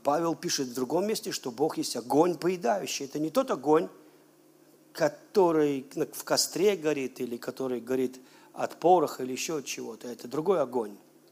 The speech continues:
Это, это нестерпимый для греха огонь. Это нестерпимый огонь. Он жжет все, что мотивировано неправильно. Понимаете, да? Все, что построено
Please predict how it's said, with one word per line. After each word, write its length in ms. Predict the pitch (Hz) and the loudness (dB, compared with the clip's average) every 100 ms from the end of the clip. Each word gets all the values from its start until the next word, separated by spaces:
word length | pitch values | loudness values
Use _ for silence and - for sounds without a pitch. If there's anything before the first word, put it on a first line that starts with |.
| _ _ _ - | _ _ _ -10
Это, 220 | 123 127 | -8 -6
это 540 | 120 120 131 160 123 131 | -6 -6 -8 -8 -4 -4
нестерпимый 1900 | 127 127 135 151 156 156 - - _ - - - 170 156 - 202 214 175 143 | -4 -4 -4 0 2 2 0 -18 _ -8 -6 -4 -4 -4 -6 -4 0 0 -2
для 220 | 127 139 | -2 -4
греха 580 | 139 156 - 202 165 131 | -2 -6 0 2 4 2
огонь. 460 | 123 - 170 131 123 | -4 2 2 4 0
Это 160 | 131 | -6
нестерпимый 840 | 135 127 - 156 143 180 180 151 139 | -6 -6 -4 -4 -6 -8 -6 -4 -6
огонь. 380 | 131 156 185 180 - - | -4 0 0 -2 -18 -8
Он 200 | 139 135 | -4 -2
жжет 480 | 120 - 185 190 185 | 0 2 4 2 2
все, 340 | - - 196 | -2 2 0
что 180 | - 156 | 0 -4
мотивировано 920 | 151 147 160 143 208 180 139 131 120 | -4 -2 -4 -4 -2 0 0 -4 -6
неправильно. 580 | 123 123 135 117 113 107 - | -6 -8 -8 -10 -12 -16 -14
Понимаете, 500 | 123 131 160 131 139 | -10 -6 -6 -8 -14
да? 140 | 143 _ _ - - - | -16 _ _ -20 -20 -8
Все, 320 | - - 185 | -2 2 0
что 260 | - 160 143 | 0 -2 -2
построено 1040 | 165 143 - - 185 180 160 143 135 | -2 -2 -4 -2 2 2 2 0 -4